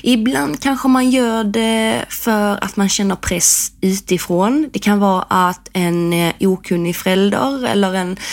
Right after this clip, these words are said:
någon i stallet pressar en att göra det så att man känner att man måste. Det kan också vara så att man ibland gör det för att kompisarna gör det.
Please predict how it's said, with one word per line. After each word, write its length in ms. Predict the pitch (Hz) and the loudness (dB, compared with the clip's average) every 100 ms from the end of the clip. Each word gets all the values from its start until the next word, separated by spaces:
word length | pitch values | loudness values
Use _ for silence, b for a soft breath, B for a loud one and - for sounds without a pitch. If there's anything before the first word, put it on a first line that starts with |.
| B B | B B
någon 280 | - 196 180 | -2 -2 0
i 40 | 180 | -2
stallet 640 | - 170 160 180 262 - | 0 0 0 -2 -4 -4
pressar 360 | 202 196 - | -4 -2 -2
en 160 | 175 175 | -2 -2
att 100 | 170 | 0
göra 320 | 185 180 101 | 0 0 0
det 100 | 214 | 0
så 140 | - - | -2 -4
att 80 | |
man 120 | 185 180 | -2 0
känner 320 | 185 170 160 | 0 -2 -2
att 180 | 165 175 | -4 -2
man 380 | 160 160 - - | -2 -2 -4 -4
måste. 600 | 165 196 - - 175 277 - - B B B - | -2 -2 -4 -2 -2 -2 -6 -16 B B B -4
Det 80 | 220 | 0
kan 160 | 240 | 2
också 200 | 233 - | 0 0
vara 120 | 220 | -2
så 160 | 208 214 | 0 -2
att 100 | 202 | 0
man 160 | 196 196 | 0 0
ibland 260 | 190 185 | 2 2
gör 140 | 190 175 | 0 0
det 60 | |
för 100 | - | -4
att 80 | 185 | -6
kompisarna 640 | - 226 196 202 202 208 | 0 2 2 2 0 2
gör 240 | 214 202 190 | 2 2 0
det. 240 | 202 226 | -2 -2